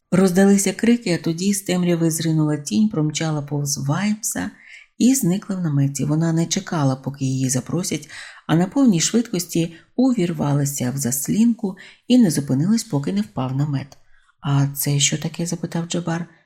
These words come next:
«Доведеться довго пояснювати», сказав Ваймс, піднімаючись. Морква зі щебенем уже тягнули повалений намет.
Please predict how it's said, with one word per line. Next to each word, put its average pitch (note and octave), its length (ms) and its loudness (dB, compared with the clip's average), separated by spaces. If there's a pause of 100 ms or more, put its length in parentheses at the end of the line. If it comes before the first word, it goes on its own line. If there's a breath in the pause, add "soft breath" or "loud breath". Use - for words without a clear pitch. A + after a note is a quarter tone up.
(240 soft breath)
«Доведеться D#3 540 0
довго E3+ 320 -2
пояснювати», C#3+ 720 -2
сказав C#3 380 0
Ваймс, D3+ 320 0
піднімаючись. C3+ 960 -2
Морква E3+ 480 4
зі D#3 160 0
щебенем G#3+ 600 4
уже D#3+ 220 -2
тягнули E3+ 540 -2
повалений C#3 720 -4 (320 loud breath)
намет. C#3 480 -2